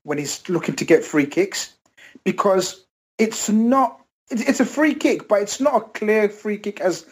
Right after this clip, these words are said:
as, as much as people think. He could have easily sort of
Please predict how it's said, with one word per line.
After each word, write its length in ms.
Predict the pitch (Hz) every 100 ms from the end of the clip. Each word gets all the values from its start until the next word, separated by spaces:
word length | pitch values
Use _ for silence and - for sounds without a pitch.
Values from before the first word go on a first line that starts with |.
| - -
as, 180 | 180 165
as 200 | 175 165
much 160 | 196
as 80 | 190
people 260 | - 202 170
think. 540 | - 202 - - - _
He 80 | -
could 140 | 208 214
have 140 | 196
easily 460 | 240 226 214 202 - _ -
sort 220 | - 190
of 180 | -